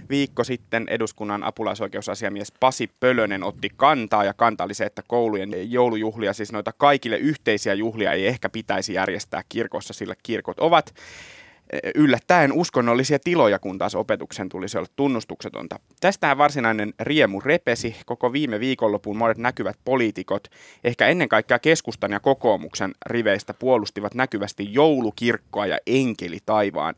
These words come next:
virttä. Paitsi että kukaan ei ollut kieltänyt joulukirkkoa eikä enkeli taivaan virttä, vaan ihan sitä kirkkotilan käyttämistä kuusijuhlaa varten pidettiin ongelmallisena. Maanantaina kävi sitten ilmi, että poliitikot haastavat apulaisoikeusasiamiehen tulkinnan siitä huolimatta,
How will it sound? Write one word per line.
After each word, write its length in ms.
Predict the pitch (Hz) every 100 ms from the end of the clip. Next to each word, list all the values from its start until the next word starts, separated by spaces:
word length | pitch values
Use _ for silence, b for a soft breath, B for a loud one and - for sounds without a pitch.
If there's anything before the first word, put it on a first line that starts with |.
| -
virttä. 360 | 131 110 - - - B B B -
Paitsi 240 | 175 165
että 180 | 135 147
kukaan 340 | 175 170 120
ei 40 | 113
ollut 160 | 113
kieltänyt 420 | 180 180 139 113
joulukirkkoa 640 | 165 175 139 120 104 - 92
eikä 140 | 92
enkeli 320 | 87 113 69 -
taivaan 380 | 165 190 147 110
virttä, 300 | 113 - 120
vaan 180 | 113 -
ihan 280 | 104 131
sitä 240 | 185 208 175 -
kirkkotilan 560 | - 139 - 120 104 98
käyttämistä 600 | 101 101 - 92 - 104 -
kuusijuhlaa 600 | 123 110 - 98 101 92
varten 360 | 87 90 - -
pidettiin 460 | 80 - - - - -
ongelmallisena. 680 | 113 110 95 62 60 - - _ - B B B B
Maanantaina 440 | 214 240 175 156 147
kävi 200 | 180 151
sitten 220 | - 110
ilmi, 240 | 165 160
että 220 | 123 - 135
poliitikot 480 | - 156 104 147 175
haastavat 520 | 185 185 - 139 135 -
apulaisoikeusasiamiehen 1080 | 151 151 135 123 120 120 127 131 117 117 120
tulkinnan 460 | 147 139 110 104 104
siitä 300 | 147 131 110
huolimatta, 580 | 165 143 110 113 120